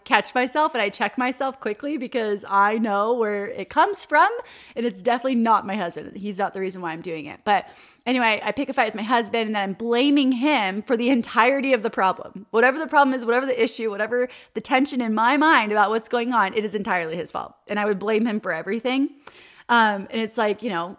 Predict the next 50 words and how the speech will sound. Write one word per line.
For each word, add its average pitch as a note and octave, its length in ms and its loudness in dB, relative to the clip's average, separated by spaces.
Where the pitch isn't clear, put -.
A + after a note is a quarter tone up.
how G#3 160 0
could A3 240 -4
any G3 220 -6
of F#3 100 -6
that F#3 180 -2
have F#3+ 160 -8
anything F#3 320 -8
to E3+ 60 -10
do F3+ 60 -6
with F#3 140 -10
me? - 340 -10
Duh. D#3+ 260 -6
Has A3 280 -6
to - 100 -10
all F3+ 160 -4
be E3 140 -14
him. G#3+ 400 -6
I G3+ 40 -4
don't A3+ 100 -2
know A3+ 60 -2
if G#3 80 -8
you B3+ 100 2
ever A3 80 2
think - 180 -10
that E3 140 -2
way, E3 100 -2
but E3 120 -6
I D#3+ 80 -6
totally D#3 260 -8
was. D3+ 240 -10
Um, F#3+ 480 2
and B3 160 6
then C4+ 120 8
I C#4 80 8
would A#3 160 6
pursue A3+ 580 2
to, G3+ 540 -2
like, F#3 360 -4
really G#3+ 340 2
hit G3 240 -4
him E3 340 -6
where G3+ 140 -2
it F3 120 -8
hurt G3+ 220 -4
him F#3 200 -6
the E3+ 80 -6
most. E3+ 420 -6
And G3+ 140 -4
that F3+ 120 -2
was E3+ 560 -4